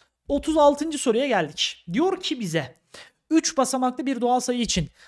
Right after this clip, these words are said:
rakamlarından yalnızca bir tanesi asalsa bu asala tam bölünmez. Rakamlarından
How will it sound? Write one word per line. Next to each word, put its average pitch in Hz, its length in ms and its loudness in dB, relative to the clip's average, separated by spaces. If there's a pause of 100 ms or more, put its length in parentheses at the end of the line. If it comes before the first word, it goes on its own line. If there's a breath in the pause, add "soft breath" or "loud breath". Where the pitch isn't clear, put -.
(160 soft breath)
rakamlarından 254 680 2
yalnızca 185 720 -2
bir 269 180 2
tanesi 196 380 -2
asalsa 262 640 -2
bu 254 180 4
asala 269 260 2
tam 220 260 2
bölünmez. 190 840 2 (520 loud breath)
Rakamlarından 277 1000 2